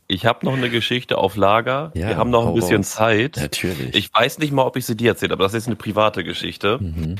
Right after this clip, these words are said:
Speaker 1: Ähm, aber ist auch mal eine lustige Ei-, äh, Ansicht einfach mal. Also, pass auf. Wir nennen diese Person Alex, ne? In echt
Speaker 2: Mhm.
Speaker 1: heißt sie nicht so, aber wir nennen die Person Alex.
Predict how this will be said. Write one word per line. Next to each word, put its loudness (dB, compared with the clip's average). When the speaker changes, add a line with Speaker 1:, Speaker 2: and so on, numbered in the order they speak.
Speaker 1:
Ähm, 2
aber 4
ist 2
auch 6
mal 6
eine 4
lustige 0
Ei-, 0
äh, 2
Ansicht 2
einfach -6
mal. -6
Also, 0
pass -6
auf. -14
Wir 0
nennen 4
diese 0
Person 2
Alex, -2
ne? 0
In -2
echt 0
Speaker 2:
Mhm. 2
Speaker 1:
heißt 2
sie -4
nicht 2
so, 4
aber 4
wir 2
nennen 0
die 0
Person 0
Alex. 0